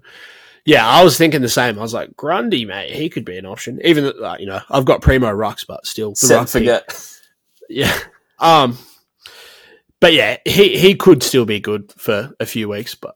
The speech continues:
Speaker 1: I don't think you would, you would really wanna do it in Classic. Um, Jared Berry should get so, just way more mid time. He's a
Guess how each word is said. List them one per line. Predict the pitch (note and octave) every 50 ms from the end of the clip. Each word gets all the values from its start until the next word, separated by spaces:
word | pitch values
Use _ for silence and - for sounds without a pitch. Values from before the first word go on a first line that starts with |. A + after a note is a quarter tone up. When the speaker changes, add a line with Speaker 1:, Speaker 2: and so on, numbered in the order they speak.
| _ _ _
Speaker 1:
I | - A#2+ B2+
don't | B2 A#2 A#2+
think | - B2 G#2 F#2
you | G#2+ G#2
would, | G2+ G#2+ - _
you | - C3+ A#2
would | A2+ G#2+
really | A#2+ A#2+ A#2+ A#2
wanna | A2+ A2+ A2
do | G#2 A2 A2
it | -
in | G2+ G#2+
Classic. | - A#2+ A2 A#2+ - - A#2 - _ _ _ _ _ _ _ - _ _ _ _ _ -
Um, | D3+ D#3 D3+ C#3+ C3 B2 A#2 A#2 - - _ _ _ _ _ _ _ _ _ _ _ _ _
Jared | - A#3 D4 E4+ D#4 F3 B2
Berry | E3 E3+ E3 D3 C3+ C#3 - -
should | - - - - D#3+ D3 B2 B2+ _ -
get | - C#3+ C3 - - -
so, | - - - E3 D#3 D#3 C#3+ - -
just | A#2+ B2+ C3 A#2 - - - D#3+ D3+ -
way | - D3 D#3+ F3 F3 F3+
more | E3+ D3+ C#3 B2
mid | A#2 A2+ G#2+
time. | G#2 A#2+ G#2+ G2+ G2 -
He's | - F#3 C4 C#4+ B3+ F#3
a | D#3